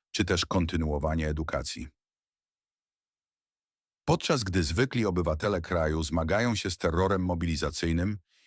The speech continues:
i żyją w ciągłym strachu, Elity medialne prowadzą swoje bezpieczne życie w studiach telewizyjnych, krytykując innych za brak patriotyzmu. To klasyczny przykład: "Róbcie, co mówię, nie róbcie, co robię".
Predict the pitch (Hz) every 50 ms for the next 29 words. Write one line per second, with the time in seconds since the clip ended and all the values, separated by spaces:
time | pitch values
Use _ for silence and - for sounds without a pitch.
0 | _ - 98 92 82 80 95 101 95 92 85 85 - 92 87 82 80 73 73 -
1 | - 78 78 80 80 - 98 101 104 - _ _ _ _ _ _ _ _ - 98
2 | 98 98 123 139 - 156 127 110 101 82 90 92 90 95 98 95 90 85 80 -
3 | 85 73 85 85 82 87 85 80 - - 90 85 78 76 78 - - - - 98
4 | 90 - - 87 80 82 92 82 - 82 76 - - - 92 80 78 76 - -
5 | 80 76 71 78 76 71 82 85 85 87 95 98 - - _ _ _ _ _ _
6 | _ _ - - 107 101 85 98 85 - 113 107 98 90 82 - - - 131 131
7 | 120 104 90 82 76 71 73 76 69 - 78 78 - - 82 80 - - 78 76
8 | - - 85 64 69 67 62 62 - _ _ _ _ _ - - - - - 110
9 | - - 110 92 - - 147 - - 139 117 - - - 101 82 - 78 71 73
10 | - _ _ _ _ _ _ _ - - 98 127 139 - - 139 110 - - 110
11 | 95 92 101 104 104 104 101 104 104 104 - 90 87 85 85 92 90 - - 80
12 | 78 - 85 80 73 67 62 64 64